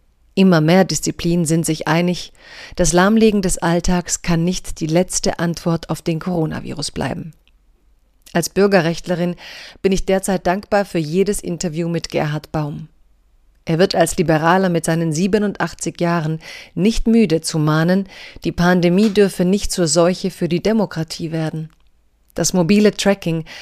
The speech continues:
ist aus seiner Sicht eine Maßnahme, die an den Rand der Verfassung geht. Doch wie und wann? Raus aus dem Modus Ausgangsbeschränkung. Wie zurück in eine Art Normalität?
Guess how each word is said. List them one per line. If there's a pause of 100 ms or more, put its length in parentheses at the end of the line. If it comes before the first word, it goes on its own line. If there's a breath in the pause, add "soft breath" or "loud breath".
ist
aus
seiner
Sicht
eine
Maßnahme, (360 loud breath)
die
an
den
Rand
der
Verfassung
geht. (680)
Doch
wie
und
wann? (360 loud breath)
Raus
aus
dem
Modus
Ausgangsbeschränkung. (360)
Wie
zurück
in
eine
Art
Normalität?